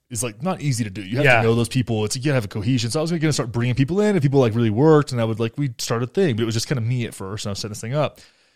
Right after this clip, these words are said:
Speaker 1: And the dude fired me because he said we were competing for content. Now, this is somebody who was getting sometimes a hundred thousand downloads on an episode. This is, like,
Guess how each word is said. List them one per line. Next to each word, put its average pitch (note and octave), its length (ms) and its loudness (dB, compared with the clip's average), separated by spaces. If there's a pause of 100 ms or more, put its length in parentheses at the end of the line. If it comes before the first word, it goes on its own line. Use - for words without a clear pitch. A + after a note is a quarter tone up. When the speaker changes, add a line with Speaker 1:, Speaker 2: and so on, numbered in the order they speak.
(380)
Speaker 1:
And B2+ 140 -2
the B2 60 -2
dude F3+ 220 2
fired A#2+ 760 -2
me E2+ 380 -10 (880)
because B2+ 200 -4
he B2 60 0
said C3+ 240 -2
we C3+ 80 2
were B2 100 -2
competing C3 480 -6
for G#2+ 140 -10
content. E2 540 -12 (220)
Now, B2 100 -8
this D3+ 100 0
is - 80 0
somebody G#3 240 0
who D#3+ 80 0
was C#3+ 140 0
getting A#2+ 500 -2 (420)
sometimes D3 420 -2
a A#2 60 -6
hundred B2 180 -4
thousand A2+ 300 -2
downloads A2 300 -4
on G#2 80 -4
an G#2 80 -8
episode. E3+ 480 -6
This C3 100 -4
is, B2 100 -6
like, G#2+ 160 -4